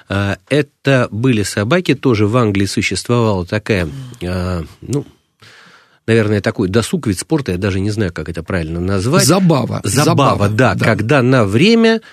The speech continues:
Speaker 1: вот как раз такие собаки уничтожали крыс. То есть в яму запускали определённое
Speaker 2: Гриш,
Speaker 1: количество
Speaker 2: по-моему,
Speaker 1: крыс.
Speaker 2: там крысами как раз бульки занимались,
Speaker 1: Да.
Speaker 2: бультерьеры,
Speaker 1: Нет,
Speaker 2: а
Speaker 1: ну,
Speaker 2: не, не пит-, э, э, питы, они, э, друг с другом бились.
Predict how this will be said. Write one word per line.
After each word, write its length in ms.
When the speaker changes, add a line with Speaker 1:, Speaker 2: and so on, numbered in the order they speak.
Speaker 1:
вот 180
как 180
раз 160
такие 320
собаки 540
уничтожали 720
крыс. 380
То 80
есть 140
в 20
яму 260
запускали 460
определённое 480
Speaker 2:
Гриш, 160
Speaker 1:
количество 320
Speaker 2:
по-моему, 240
Speaker 1:
крыс. 140
Speaker 2:
там 260
крысами 420
как 180
раз 160
бульки 380
занимались, 540
Speaker 1:
Да. 40
Speaker 2:
бультерьеры, 600
Speaker 1:
Нет, 180
Speaker 2:
а 40
Speaker 1:
ну, 80
Speaker 2:
не, 300
не 180
пит-, 180
э, 120
э, 300
питы, 400
они, 320
э, 760
друг 200
с 60
другом 320
бились. 280